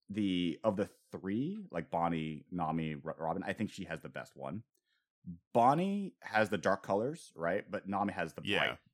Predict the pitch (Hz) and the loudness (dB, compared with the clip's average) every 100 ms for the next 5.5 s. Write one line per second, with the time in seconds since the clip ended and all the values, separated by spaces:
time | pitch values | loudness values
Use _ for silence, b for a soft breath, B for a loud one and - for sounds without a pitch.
0 | _ 73 71 - _ _ _ - 101 101 | _ -6 -4 -6 _ _ _ -2 -2 0
1 | 131 117 120 113 - _ 101 95 80 85 | -2 2 0 0 -8 _ -2 0 2 0
2 | 85 85 - 147 151 175 185 143 78 76 | 0 -2 0 0 4 6 6 4 2 -4
3 | - - 113 76 101 101 82 67 87 82 | -6 -2 0 0 0 -2 -2 -2 -4 -6
4 | 92 - 104 98 92 78 - 85 98 95 | -10 -4 2 2 2 -2 -2 -2 -2 -2
5 | - 98 - 76 78 | -6 -6 -8 -10 -10